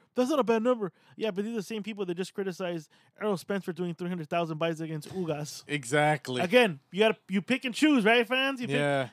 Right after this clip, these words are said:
Speaker 1: you Canelas pick and choose.
Speaker 2: Yep.
Speaker 1: You know,
Speaker 2: <laughs>
Speaker 1: with, you, you guys, you guys lower the bar for him, but for
Speaker 2: Yeah.
Speaker 1: everyone else, oh no, they gotta do better. They gotta do
Speaker 2: Yeah.
Speaker 1: better.
Speaker 2: Yeah, yeah.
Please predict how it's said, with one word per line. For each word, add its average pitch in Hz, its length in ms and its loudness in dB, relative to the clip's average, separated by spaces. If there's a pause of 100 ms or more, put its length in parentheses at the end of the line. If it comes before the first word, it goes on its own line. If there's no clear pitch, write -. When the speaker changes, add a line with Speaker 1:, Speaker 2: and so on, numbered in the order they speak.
Speaker 1:
you 226 120 -4
Canelas 233 500 2
pick 262 220 -2
and 247 80 -4
choose. 247 580 0
Speaker 2:
Yep. 214 320 8
Speaker 1:
You 403 120 4
know, 202 200 4 (120)
Speaker 2:
<laughs> - 100 0
Speaker 1:
with, 247 200 12 (360)
you, 247 140 6 (140)
you 254 140 4
guys, 285 300 6
you 214 100 -4
guys 262 220 4
lower 262 340 6
the 294 100 2
bar 285 380 8
for 247 160 0
him, 240 400 2 (300)
but 226 120 6
for 302 60 2
Speaker 2:
Yeah. 254 60 6
Speaker 1:
everyone 285 280 2
else, 302 240 6
oh 233 120 6
no, 226 120 4
they 214 140 0
gotta 254 200 2
do 220 120 2
better. 190 460 4
They 175 100 -2
gotta 214 160 2
do 196 100 2
Speaker 2:
Yeah. 170 140 4
Speaker 1:
better. 165 460 0
Speaker 2:
Yeah, 139 240 -2
yeah. 143 280 -2